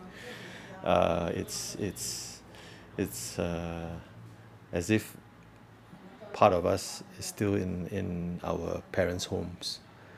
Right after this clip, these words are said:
Uh, it's one foot there and one foot in our new homes. Even though now we have teenage children of our own, or very young children of our own, and we've moved out,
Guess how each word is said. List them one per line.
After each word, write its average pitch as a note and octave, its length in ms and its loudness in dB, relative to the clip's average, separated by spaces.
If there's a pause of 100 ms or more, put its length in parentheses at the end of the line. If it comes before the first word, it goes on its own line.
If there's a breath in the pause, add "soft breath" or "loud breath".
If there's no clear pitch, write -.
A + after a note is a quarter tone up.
(600 loud breath)
Uh, F#2 440 -8 (640 loud breath)
it's - 220 -12
one F#2 100 4
foot - 220 0
there F#2 280 2 (220)
and G2 100 0
one F#2 120 2
foot - 180 2
in F#2 80 -4
our F2+ 100 -2
new F2+ 140 0
homes. F#2 540 -2
Even G2+ 180 4
though G2+ 100 6
now F#2+ 440 6
we F#2+ 160 4
have F2+ 320 4
teenage F#2+ 260 2
children F2+ 340 0
of F2 140 0
our F2 160 6
own, G2 480 8 (480 loud breath)
or F#2 140 2
very F#2 200 6
young F#2+ 160 6
children F2+ 240 2
of E2+ 80 0
our F2 100 2
own, G2+ 260 6
and F2 120 0
we've E2 120 -4
moved G2 260 0
out, F#2 220 6